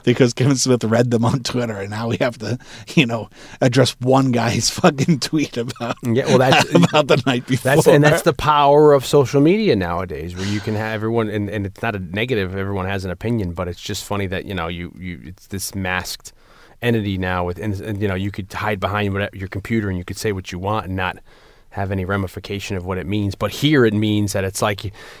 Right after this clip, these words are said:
Speaker 2: you have all these people, wo-, you know, so they ha-, they, they make all these directives for him and they pump him in, like, with so many more directives that he's so, he doesn't know what to do. He's talking to dead bodies.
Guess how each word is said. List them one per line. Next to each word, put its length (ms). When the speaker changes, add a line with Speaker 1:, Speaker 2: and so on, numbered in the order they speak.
Speaker 2:
you 80
have 120
all 120
these 160
people, 260
wo-, 160
you 100
know, 140
so 160
they 100
ha-, 240
they, 160
they 200
make 240
all 80
these 160
directives 380
for 180
him 80
and 80
they 80
pump 240
him 80
in, 140
like, 180
with 100
so 180
many 200
more 180
directives 400
that 100
he's 140
so, 440
he 100
doesn't 180
know 120
what 160
to 80
do. 180
He's 160
talking 320
to 80
dead 180
bodies. 440